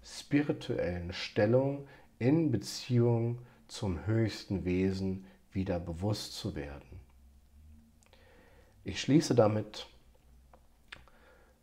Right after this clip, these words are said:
die heutige Lesestunde aus dem Srimad Bhagavatam, Kapitel, Kanto sieben,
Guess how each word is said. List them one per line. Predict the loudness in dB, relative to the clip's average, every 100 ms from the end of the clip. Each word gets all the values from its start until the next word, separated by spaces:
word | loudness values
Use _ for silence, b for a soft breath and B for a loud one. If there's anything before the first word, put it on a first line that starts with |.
| b _ _ _ -6
die | -2 4
heutige | 6 6 2 -2 -2
Lesestunde | 2 4 4 4 2 0 0 0 -2 -4
aus | -4 -4 -4
dem | -6
Srimad | -4 -4 -4 -2
Bhagavatam, | 0 0 0 -2 -2 -2 -2 -6 -12 b b b b
Kapitel, | -6 -6 -6 -6 -2 -2 -2 -8 -14 -8
Kanto | -2 0 0 -2
sieben, | 0 -2 -2 -6 -8 -16